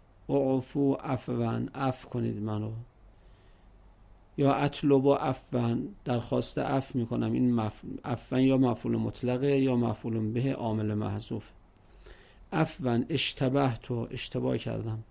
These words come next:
الشافعی هو الذی سرق حذاء النبی صلی الله علیه و آله و سلم. شافعی، امام شافعی دزدیده. فصاح علماء الشافعیه ان الشافعیه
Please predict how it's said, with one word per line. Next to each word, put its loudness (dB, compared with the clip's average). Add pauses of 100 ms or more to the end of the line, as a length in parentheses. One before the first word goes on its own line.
(680)
الشافعی 2
هو 6
الذی 4
سرق 0
حذاء 0
النبی -2
صلی -2
الله -2
علیه -2
و -4
آله -4
و -6
سلم. -8 (840)
شافعی، 2
امام 2
شافعی 0
دزدیده. -4 (1000)
فصاح 4
علماء 4
الشافعیه 0
ان 4
الشافعیه -2